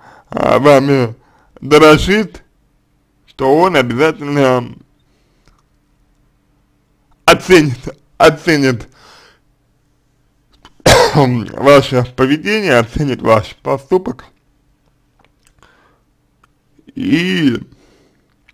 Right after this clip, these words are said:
ответит вам на него, на него. Если нет, а, то в таком случае можно говорить о том, что это не ваш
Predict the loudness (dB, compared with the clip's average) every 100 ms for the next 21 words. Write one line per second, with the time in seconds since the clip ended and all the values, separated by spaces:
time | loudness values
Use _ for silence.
0 | _ _ _ _ _ _ _ _ _ _
1 | _ -16 -16 _ -4 0 0 0 -2 -8
2 | -10 -14 -20 _ _ _ -16 -12 -8 -10
3 | -10 -10 -6 -4 -2 -4 -8 _ _ _
4 | _ _ _ _ _ _ _ _ _ _
5 | _ _ _ _ _ -20 -8 0 2 0
6 | 0 0 2 0 -2 -2 -2 -4 _ _
7 | _ _ _ _ _ _ _ _ _ _
8 | _ _ _ _ -14 -6 -2 -2 -4 -6
9 | -4 -2 0 0 -2 -6 -4 -6 -6 -10
10 | -10 -10 -14 -20 _ _ _ _ _ _
11 | -10 -6 -4 0 2 2 0 -2 -4 0
12 | 0 0 0 4 6 4 0 -16